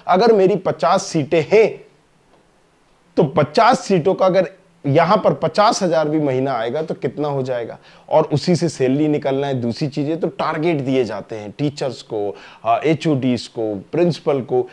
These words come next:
राइट, कि आप इसको तो भरिए, काउंसलिंग के तहत हम दस परसेंट आ पाएंगे। उन्हें पता होता है कि हमारी औकात जो है दस परसेंट की है, हमें नब्बे परसेंट सीटें डायरेक्ट भरना है।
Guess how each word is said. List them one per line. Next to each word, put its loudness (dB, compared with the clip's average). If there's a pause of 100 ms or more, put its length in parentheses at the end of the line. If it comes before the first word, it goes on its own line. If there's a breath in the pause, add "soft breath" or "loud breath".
(160 loud breath)
राइट, 0
कि 2
आप 0
इसको 2
तो 4
भरिए, 2
काउंसलिंग -2
के 2
तहत 0 (240 loud breath)
हम 0
दस -2
परसेंट -2
आ 2
पाएंगे। 0
उन्हें 0
पता 4
होता 4
है 2
कि -6
हमारी 0
औकात 2
जो -2
है -2
दस -4
परसेंट -4
की 2
है, 0 (300 loud breath)
हमें 2
नब्बे 2
परसेंट -4
सीटें -2
डायरेक्ट 0
भरना -12
है। -12